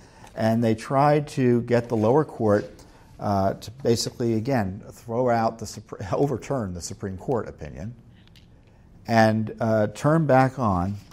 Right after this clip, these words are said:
or put back on the rolls one point five million,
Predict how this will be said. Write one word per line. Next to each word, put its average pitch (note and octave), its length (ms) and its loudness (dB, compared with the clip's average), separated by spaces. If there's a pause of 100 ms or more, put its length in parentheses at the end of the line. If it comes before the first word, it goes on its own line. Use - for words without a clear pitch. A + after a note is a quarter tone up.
(760)
or A2+ 80 4
put - 240 2
back C3+ 240 6
on C#3 160 4
the C3+ 80 2
rolls F#2+ 580 2 (680)
one C#3+ 260 6
point D3+ 300 2
five B2+ 380 4
million, G#2 560 0